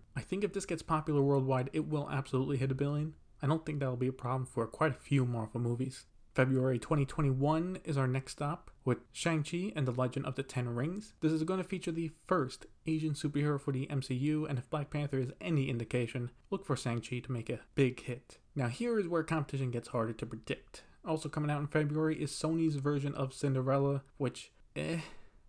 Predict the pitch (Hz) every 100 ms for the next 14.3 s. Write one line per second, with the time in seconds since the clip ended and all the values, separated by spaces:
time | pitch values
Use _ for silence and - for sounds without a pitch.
0 | - - 151 180 175 160 147 143 139 127
1 | 120 120 123 - 113 123 113 127 - 170
2 | 165 156 175 196 143 120 127 120 - -
3 | 147 135 - 131 120 160 135 117 123 151
4 | - - 147 160 190 196 175 156 - 151
5 | 135 - 170 147 135 139 156 147 - -
6 | 165 151 123 - 151 165 165 180 185 -
7 | 165 160 156 147 143 - 143 120 110 -
8 | 127 123 120 - 139 123 113 110 - -
9 | - 196 - - 131 117 139 151 147 156
10 | 147 139 135 120 117 127 165 160 156 156
11 | 147 - - - - 127 113 139 151 151
12 | 139 143 139 147 139 135 - 131 - -
13 | - 170 185 120 123 123 117 110 110 107
14 | 113 113 113